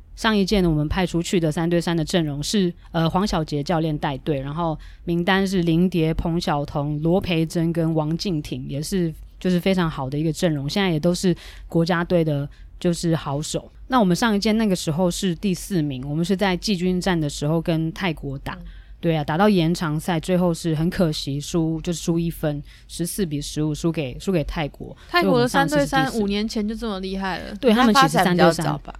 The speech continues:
Speaker 1: 三对三蛮强，像他们在东-，他们东南亚运动会，其实上上届泰国也是拿下金牌，就是他们在三对三这个项目其实发展的还蛮不错的。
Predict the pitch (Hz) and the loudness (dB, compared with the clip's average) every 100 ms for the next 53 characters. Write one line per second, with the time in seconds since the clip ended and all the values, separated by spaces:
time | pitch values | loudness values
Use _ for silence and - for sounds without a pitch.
0 | - - 214 233 208 190 170 147 - 143 | -16 -2 2 2 4 2 2 0 -4 -4
1 | 143 220 220 190 190 180 180 175 - - | -2 2 2 2 4 2 2 -4 -8 -12
2 | 180 190 170 156 185 175 165 139 156 170 | -4 0 0 2 2 2 0 0 0 0
3 | 165 156 160 - 143 147 147 - 226 185 | 0 0 -2 -2 -4 -4 -4 -2 -2 -2
4 | 190 165 151 170 139 - - - 208 165 | -2 -2 -2 -2 -4 -6 -12 -2 0 0
5 | 147 139 170 143 165 151 - 139 147 - | -2 0 -2 -2 -2 -4 -4 -6 -6 -6
6 | 151 190 202 170 180 165 165 170 180 156 | -2 0 0 2 0 0 -2 0 0 0
7 | 156 160 160 - 147 156 139 143 135 143 | -2 -2 -2 -2 -4 -4 -4 -6 -4 -6
8 | 147 - - 190 190 151 135 135 139 135 | -8 -14 -2 2 2 -2 -6 -8 -8 -8
9 | 135 135 - 131 - | -8 -10 -6 -6 -8